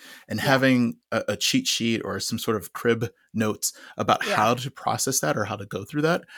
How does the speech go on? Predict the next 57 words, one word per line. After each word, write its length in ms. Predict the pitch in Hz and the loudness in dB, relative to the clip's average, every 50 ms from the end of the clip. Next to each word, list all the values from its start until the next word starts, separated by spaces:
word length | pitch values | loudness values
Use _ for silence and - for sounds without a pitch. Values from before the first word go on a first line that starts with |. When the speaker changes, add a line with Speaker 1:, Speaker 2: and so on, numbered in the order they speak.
| - - - - _ _ | -16 -16 -18 -20 _ _
Speaker 1:
is 180 | - 123 - - | 2 4 6 6
so, 600 | - - - - 202 190 190 190 190 185 175 156 | 6 6 6 8 8 8 8 8 8 8 8 6
so, 240 | - - 123 107 | 4 4 2 2
so 180 | - - 101 98 | 2 0 -2 -4
useful, 560 | 92 90 92 92 - - - 92 95 101 - - - - - - _ - | -4 -4 -4 -6 -6 -4 -4 -4 -4 -4 -6 -10 -18 -20 -20 -10 _ 0
uh, 200 | 107 107 104 95 | 2 2 2 0
to 120 | - - | -2 2
be 100 | 104 123 | 4 6
able 140 | 120 117 113 - | 6 6 4 0
to 140 | - 117 95 80 | -2 -4 -4 0
make 180 | - 117 117 - | 0 0 0 2
sure 140 | - 123 110 | 0 2 2
that 140 | 107 - - | 2 0 -2
you 100 | 107 104 | -4 -6
at 40 | 113 - | -4 -4
least 280 | 113 110 - - 113 | -2 -2 -2 -2 0
do 140 | - 123 120 | 0 2 4
the 100 | 120 117 | 4 4
work 340 | 110 120 120 120 120 - - | 6 6 6 4 4 0 -6
when 100 | 117 107 | -6 -6
you're 100 | 98 104 | -6 -6
calm, 380 | - - 123 110 107 104 101 - - - - - | -2 0 2 2 2 0 -2 -6 -12 -18 -18 -12
so 160 | - - 127 | -4 0 4
that 200 | 117 113 107 - | 4 4 4 4
when 180 | 110 113 107 107 | 2 0 -2 0
you're 220 | 107 104 104 - - - | 0 0 -2 -2 0 2
in 220 | 131 139 151 143 | 2 4 4 4
that 220 | 117 104 - - - | 2 2 0 -4 -2
place 440 | - 110 92 92 90 - - - - _ - - _ _ | 0 0 2 2 0 -2 -6 -8 -10 _ -20 -20 _ _
where 100 | 104 107 104 | -4 -4 -2
you 160 | 104 98 90 | -2 -2 0
actually 460 | 95 107 113 120 - - 117 107 101 | 2 2 2 2 0 -2 -2 -2 0
need 200 | 101 101 98 - | -2 -2 -4 -6
to 80 | - 92 | -10 -8
use 260 | 87 90 90 92 90 | -6 -6 -4 -4 -2
it, 220 | 90 90 92 - - _ _ _ _ _ | -2 -2 -4 -6 -8 _ _ _ _ _
that 160 | 107 92 - | -4 -2 -2
you 100 | 104 101 | -4 -6
can 160 | - - 98 98 | -6 -6 -6 -6
at 60 | 95 | -6
least, 320 | 98 95 - - - - - _ _ _ _ _ - | -4 -4 -4 -4 -4 -8 -12 _ _ _ _ _ -12
uh, 240 | - 90 87 95 104 - - | -10 -8 -8 -8 -10 -6 -2
practice 280 | - 117 - - 110 | -2 -2 -2 -2 -2
like 140 | - 104 - | -2 -2 -2
a 40 | 101 | -2
muscle 400 | 98 104 104 101 - 98 85 90 95 | -2 -2 -2 -2 -4 -4 -4 -4 -6
and 120 | 92 92 | -6 -6
be 100 | 95 95 | -4 -4
able 120 | 92 95 95 | -4 -4 -6
to 140 | - - | -6 -8
revert 460 | 90 92 92 90 - 90 95 - - - | -6 -6 -6 -6 -4 -6 -6 -6 -8 -8
to 180 | - 101 95 | -8 -6 -6
the 100 | 95 101 | -6 -8
thing 420 | - - - 90 90 92 95 - - - - | -10 -8 -8 -8 -8 -10 -10 -12 -14 -8 -8
or 100 | 107 98 | -6 -6
the 80 | 113 | -4
structure 560 | - - - - - - - - 82 - - | -4 -4 -4 -6 -6 -6 -6 -6 -6 -8 -10